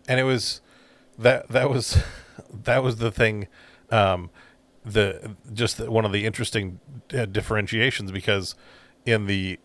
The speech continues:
the U S version, they were, uh, very visual. They, they wanted, um, the ring, you know, even like you had mentioned at the beginning, the, that ring that you see is looking up from the bottom of that well at the, the light around that stone.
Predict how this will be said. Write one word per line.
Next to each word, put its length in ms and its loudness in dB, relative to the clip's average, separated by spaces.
the 180 -2
U 220 0
S 140 2
version, 480 -2
they 100 2
were, 300 -2
uh, 180 -2
very 480 0
visual. 640 -2
They, 220 -2
they 180 0
wanted, 460 0
um, 380 0
the 200 -2
ring, 480 0
you 100 -4
know, 140 2
even 320 -2
like 240 -2
you 40 0
had 80 -2
mentioned 280 -6
at 60 -8
the 60 -8
beginning, 360 -2
the, 240 -4
that 280 -4
ring 300 0
that 100 -8
you 120 -14
see 320 -2
is 240 -4
looking 360 -4
up 240 -8
from 160 -4
the 80 -2
bottom 300 2
of 60 -2
that 200 -6
well 440 0
at 240 -4
the, 300 -8
the 80 -2
light 340 -2
around 280 -2
that 160 -6
stone. 460 -2